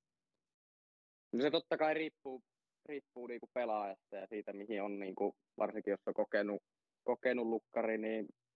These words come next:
se, se on jo montakin vuotta tehnyt varmasti samaa, ainakin samantyyppistä toistoharjoittelemista, niin, niin kyllä se niinku, heillähän se on niinku semmoista, että ne tietää jo, että mitä ne tarvii.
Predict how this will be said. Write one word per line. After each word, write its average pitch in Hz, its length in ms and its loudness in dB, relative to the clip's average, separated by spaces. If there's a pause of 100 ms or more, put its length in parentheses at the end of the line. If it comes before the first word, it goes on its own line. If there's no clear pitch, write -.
(100)
se, 107 220 2 (140)
se 107 120 2
on 113 160 4
jo 110 100 0
montakin 113 420 -2 (140)
vuotta 107 420 0 (1160)
tehnyt 110 280 2
varmasti 107 520 0
samaa, 107 500 0
ainakin 104 400 -8
samantyyppistä 101 840 -4 (1300)
toistoharjoittelemista, 101 1160 -2
niin, 98 240 -8
niin 92 220 -8 (540)
kyllä 107 140 0
se 110 80 2
niinku, 107 260 0
heillähän 117 460 2
se 113 100 -6
on 107 120 -6
niinku 107 280 -10 (260)
semmoista, 104 440 -6 (600)
että 110 160 -12
ne 104 100 -6
tietää 107 380 0
jo, 98 140 -2
että - 120 -10
mitä - 180 -6
ne 95 160 -6
tarvii. 101 480 -2